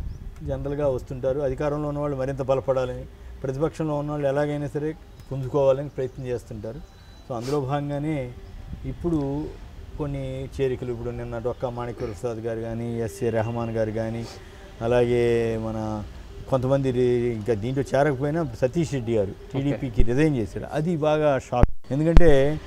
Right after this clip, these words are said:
Speaker 1: పులివెందుల్లో వైఎస్ కుటుంబంతో ఎప్పుడు గత మూడు నాలుగు ఎలక్షన్లలో పోటీ చేస్తున్న వ్యక్తిగా సతీష్ రెడ్డి ఉన్నారు. So ఆయన ఎమ్మెల్సీగా చేసినప్పటికి కూడా ఇప్పుడు పులివెందుల్ని మాట్లాడితే అవమానిస్తున్నాడనే కోపమో, లేకపోతే చంద్రబాబు గారు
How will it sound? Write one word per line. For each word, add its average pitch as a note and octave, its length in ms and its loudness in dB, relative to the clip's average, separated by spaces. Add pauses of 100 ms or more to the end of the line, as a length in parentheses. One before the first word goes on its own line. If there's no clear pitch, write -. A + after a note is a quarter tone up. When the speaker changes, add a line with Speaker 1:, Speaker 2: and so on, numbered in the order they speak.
(240)
Speaker 1:
పులివెందుల్లో F3+ 520 4
వైఎస్ E3 320 4
కుటుంబంతో D#3+ 720 -2
ఎప్పుడు D#3+ 420 -2
గత D3 200 0
మూడు D3 220 -2
నాలుగు D3+ 240 0
ఎలక్షన్లలో D#3 440 -2
పోటీ D3+ 280 -2
చేస్తున్న C#3 800 -2
వ్యక్తిగా C#3 600 2 (360)
సతీష్ C3 300 -2
రెడ్డి B2 200 0
ఉన్నారు. G2+ 260 -6 (440)
So D3 100 2
ఆయన D#3+ 360 4 (480)
ఎమ్మెల్సీగా D3+ 680 2 (100)
చేసినప్పటికి C#3+ 460 -6
కూడా D#3 180 -2
ఇప్పుడు D3 520 2 (520)
పులివెందుల్ని E3 400 4
మాట్లాడితే D3 460 0
అవమానిస్తున్నాడనే C#3+ 760 0
కోపమో, C#3 500 0
లేకపోతే C3+ 400 0
చంద్రబాబు C3+ 540 0
గారు B2+ 480 0